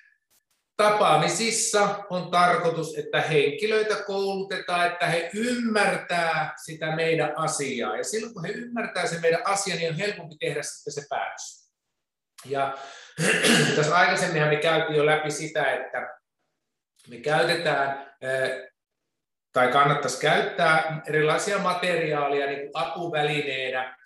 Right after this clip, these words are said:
että se henkilö, niinku, ymmärtää, että mitä meillä on tarjota. Ja, ja silloin siellä saattoi olla just niitä videoita, erilaisia materiaaleja ja, ja äänitteitä ja muita. Ja on tietysti, ö, tärkeää, että kontrolloidaan,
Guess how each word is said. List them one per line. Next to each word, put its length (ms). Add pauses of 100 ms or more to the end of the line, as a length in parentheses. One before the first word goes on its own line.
(340)
että 200
se 220
henkilö, 500
niinku, 280
ymmärtää, 460
että 140
mitä 220
meillä 220
on 80
tarjota. 420 (560)
Ja, 280
ja 220
silloin 320
siellä 180
saattoi 380
olla 140
just 160
niitä 240
videoita, 520
erilaisia 500
materiaaleja 920
ja, 320 (120)
ja 120
äänitteitä 640
ja 120
muita. 360 (880)
Ja 240 (460)
on 140
tietysti, 720 (340)
ö, 400 (840)
tärkeää, 520
että 160
kontrolloidaan, 1200